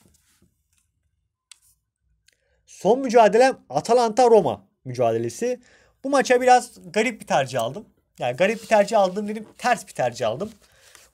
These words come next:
Pazartesi günü olmasından kaynaklı. Bir de sıkıntılı takımlar. Özellikle Atalanta'nın son maçlarını izleyen oldu mu bilmiyorum ama ben biraz anlatayım size. Hücum yönünden, e, Højlund ve Zapata'yı kapattıkları zaman da takım gerçekten hiçbir şey yapamıyor.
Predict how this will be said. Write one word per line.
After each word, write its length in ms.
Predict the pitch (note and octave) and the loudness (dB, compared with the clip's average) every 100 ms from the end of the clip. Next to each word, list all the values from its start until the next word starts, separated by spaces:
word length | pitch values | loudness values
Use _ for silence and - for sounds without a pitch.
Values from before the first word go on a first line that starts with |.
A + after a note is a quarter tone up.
| - | -6
Pazartesi 520 | F#3+ A3+ B3 A3 G#3 | 0 2 2 -2 -12
günü 120 | A3+ | -8
olmasından 540 | A#3 A3 G#3 - B3 | -6 -6 -8 -8 -12
kaynaklı. 600 | A3+ G3 B2+ A2 E3 G#3 - _ _ _ | -4 -4 -4 -10 -10 -10 -12 _ _ _
Bir 60 | G#3+ | -2
de 220 | A#3+ A3+ - - | -2 -4 -8 -18
sıkıntılı 540 | - - G#3+ A#3 A3 | -16 -10 -8 -8 -6
takımlar. 420 | D#3 B2 B2+ F3+ - _ _ - | -8 -8 -8 -8 -10 _ _ -14
Özellikle 500 | F#3 E3+ A3 C4 C4 | -8 2 2 2 -6
Atalanta'nın 600 | G#3+ E3 G#3 A3+ A3 A3+ | -6 -6 -4 -6 -6 -12
son 220 | A3 G#3+ G#3+ | -8 -6 -4
maçlarını 440 | G#3+ G#3 G#3+ A3+ | -4 -4 -6 -6
izleyen 360 | G3+ E3 A3 A3 | -8 0 0 0
oldu 260 | G#3 G#3 | -4 -4
mu 120 | G#3+ | -8
bilmiyorum 360 | F3+ A3 G#3 D#3 | -8 -8 -8 -6
ama 160 | G#3+ F3 | -6 -4
ben 180 | F#3 | -6
biraz 200 | G3+ F3 | -2 -2
anlatayım 380 | C#3+ C3+ C3+ F3+ | -2 -6 -10 -12
size. 280 | C#3 F3+ G#3+ - - - - - | -12 -12 -12 -16 -20 -20 -20 -14
Hücum 300 | D3+ D#3 C4 | -8 -6 -6
yönünden, 440 | B3+ F3 D3+ G#3+ B3 - _ | -6 -8 -2 -2 -2 -8 _
e, 220 | C3+ B2+ B2+ | -6 -6 -4
Højlund 420 | F#3+ A#3 A3 G3 | -4 -4 -6 -2
ve 100 | A3+ | 0
Zapata'yı 500 | G3 F#3+ G3 G#3 F#3+ | 2 2 2 -2 -4
kapattıkları 600 | - G3 F#3 F#3+ G#3 G#3+ | -2 -2 -2 -4 -4 -2
zaman 320 | G3+ D3+ B2+ | -2 -2 0
da 200 | G3 A3 - _ _ _ | -2 -2 -10 _ _ _
takım 240 | G3 A3+ | -8 -4
gerçekten 420 | A#3 A#3+ G#3+ G3+ G#3 | 0 0 0 -6 -8
hiçbir 180 | G3 | -8
şey 120 | - F3 | -4 -2
yapamıyor. 360 | D#3+ C3 G2+ | -2 -6 -8